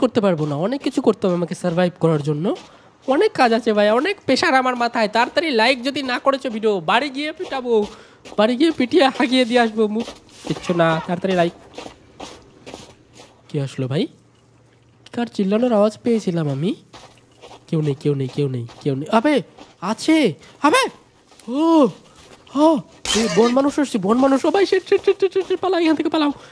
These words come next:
এখান থেকে পালাও, এখানে আমি আর নেই, এখানে আমি আর নেই। কত একগুচ্ছ বন মানুষ ভাই, অনেকগুলা বন মানুষ আছে। আমি মারামারি করতে চাই না এদের সাথে, আমি আমার কাজ করবো আর বাড়ি পালাবো। ভাই চলো, চলো, চলো। দেখো আমার পিছে পিছে আবার আসছে,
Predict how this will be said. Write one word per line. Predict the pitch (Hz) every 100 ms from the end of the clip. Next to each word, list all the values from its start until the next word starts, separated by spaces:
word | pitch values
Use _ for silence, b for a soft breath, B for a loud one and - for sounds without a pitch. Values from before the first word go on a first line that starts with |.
| B B
এখান | 220 226
থেকে | 233
পালাও, | 220 208
এখানে | 226 220
আমি | 208
আর | 190
নেই, | 190
এখানে | 226 214
আমি | 190 175
আর | 165
নেই। | 156 - B B B
কত | 226 226 254
একগুচ্ছ | 247 233 269 - 349
বন | 320 277 269
মানুষ | 262 247
ভাই, | 226 220
অনেকগুলা | 247 254 277
বন | 269 262 254
মানুষ | 262 339
আছে। | 311 226 196 143 B B B -
আমি | 220 254
মারামারি | 202 214 233 233
করতে | 226 226
চাই | 208
না | 196
এদের | 180 185
সাথে, | 196 226 370
আমি | 208 208 208
আমার | 214 208
কাজ | 208 - 233
করবো | 226
আর | 269 202
বাড়ি | 170 185 175
পালাবো। | 165 143 135 B B B -
ভাই | 143 -
চলো, | 135 135
চলো, | 135 -
চলো। | 131 131 - - -
দেখো | 190 269
আমার | 262 277
পিছে | 262 302
পিছে | 294 277
আবার | 262 269
আসছে, | - -